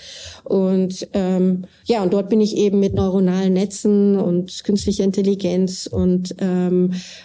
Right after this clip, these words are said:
und, ähm, Human-Computer Interaction in Kontakt gekommen. Und dann war mir klar, ähm, dass ich dort, äh, studieren will. Und dann, äh, habe ich es eben auch geschafft, mir dort eine Doktoratsstelle,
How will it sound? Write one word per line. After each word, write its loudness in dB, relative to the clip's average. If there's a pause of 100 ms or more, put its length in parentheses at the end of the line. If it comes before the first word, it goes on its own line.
(120)
und, -6 (280)
ähm, -6
Human-Computer 0
Interaction -2
in 2
Kontakt -4
gekommen. 0
Und -2
dann 0
war -4
mir -2
klar, -4 (580)
ähm, 0 (840)
dass 0
ich 2
dort, -2
äh, 0
studieren 2
will. 4
Und 2
dann, 2
äh, -4
habe -4
ich -2
es -8
eben 0
auch -6
geschafft, -6
mir -2
dort -4
eine -2
Doktoratsstelle, -6